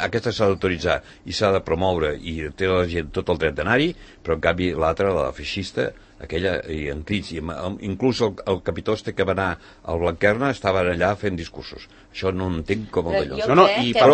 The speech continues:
Speaker 2: per
Speaker 1: això
Speaker 2: la gran majoria de persones, el, aquella manifestació ens fa tanta basarda com la, la, la, les que ens
Speaker 1: Estic,
Speaker 2: fan les
Speaker 1: estic,
Speaker 2: d'extrema
Speaker 1: estic,
Speaker 2: esquerra.
Speaker 1: estic d'acord, estic d'acord.
Speaker 2: Eh,
Speaker 1: I
Speaker 2: vull
Speaker 1: després,
Speaker 2: dir
Speaker 1: sobre la invitació de, que va fer la Sánchez Camacho i els Ciudadanos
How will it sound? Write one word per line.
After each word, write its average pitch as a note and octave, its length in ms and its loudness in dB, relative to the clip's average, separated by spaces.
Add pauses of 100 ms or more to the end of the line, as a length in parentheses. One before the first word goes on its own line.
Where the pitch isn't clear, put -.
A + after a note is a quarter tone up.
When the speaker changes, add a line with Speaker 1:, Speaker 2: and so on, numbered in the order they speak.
Speaker 2:
per D3+ 100 8
Speaker 1:
això D#3+ 160 10
Speaker 2:
la E3 60 12
gran D#3+ 160 4
majoria B3 420 -2
de A3 80 2
persones, A3 600 -4
el, G3 400 -4 (100)
aquella F#3+ 480 -2
manifestació A3 720 -6
ens A#3 160 -10
fa G3+ 220 -2
tanta A3 260 2
basarda G3 640 -2
com F#3 240 -2
la, E3+ 200 -2
la, E3 300 -2
la, E3+ 200 -4 (140)
les E3 280 -8
que E3 140 -6
ens D3+ 100 -12
Speaker 1:
Estic, - 140 -8
Speaker 2:
fan A#3 180 0
les B3 80 4
Speaker 1:
estic, - 80 -6
Speaker 2:
d'extrema F#3 380 -4
Speaker 1:
estic, - 20 -8
Speaker 2:
esquerra. - 240 -2
Speaker 1:
estic B2+ 160 4
d'acord, - 380 2
estic G#2 180 -2
d'acord. E2 200 2
Speaker 2:
Eh, - 40 0
Speaker 1:
I A#2 140 4
Speaker 2:
vull A2+ 80 8
Speaker 1:
després, B2 180 8
Speaker 2:
dir D#3+ 160 -4 (220)
Speaker 1:
sobre B2+ 160 8
la B2 80 8
invitació C3 520 4
de, A2 220 4 (560)
que G2 80 2
va F#2 180 2
fer F#2 200 0 (180)
la F2 160 2 (160)
Sánchez E2+ 320 -8
Camacho E2 400 -2
i D#2 80 2
els - 80 -10
Ciudadanos D#2 480 0